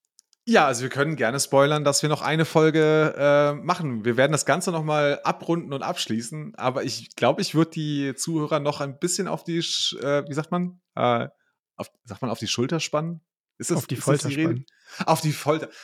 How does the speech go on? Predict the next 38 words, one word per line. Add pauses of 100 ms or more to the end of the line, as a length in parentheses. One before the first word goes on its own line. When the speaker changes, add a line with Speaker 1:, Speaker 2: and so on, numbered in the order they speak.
(120)
Speaker 1:
auf
die
Schulter
spannen. (100)
Auf
die
Folter
spannen,
genau.
Speaker 2:
<laughs>
Speaker 1:
Nicht
verraten, (500)
ähm,
mit
wem
wir
drüber
sprechen
werden.
Ähm,
aber (360)
Speaker 2:
Genau.
Speaker 1:
genau, (220)
wir
sind
da
schon
verabredet. (680)
Speaker 2:
Jo, (340)
wir
sind
Speaker 1:
Ja,
Speaker 2:
verabredet. (300)
Speaker 1:
wir
sind
verabredet,
genau. (420)
Ähm,